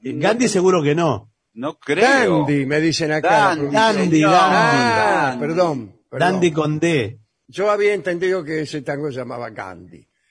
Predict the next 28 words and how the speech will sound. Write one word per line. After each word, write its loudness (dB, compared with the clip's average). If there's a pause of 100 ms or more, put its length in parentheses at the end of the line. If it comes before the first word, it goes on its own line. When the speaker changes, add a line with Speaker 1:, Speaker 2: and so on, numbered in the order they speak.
(140)
Speaker 3:
Podemos -2
hablar -8
sobre -16
Gandhi, -18
ya -8
vamos -8
a -18
hablar. -20 (160)
Dale. -20 (1400)
Speaker 2:
Julieta. -2
Speaker 3:
Aquí -6
un 0
sanjuanino 0
Speaker 2:
Sí. -14 (500)
Speaker 3:
quiere 0
poner -2
un -4
reclamo -2
y 0
no -4
sabe -2
a -6
quién, -8
dice. -14 (500)
"Los -4
disfruto -4
por -8
podcast, -4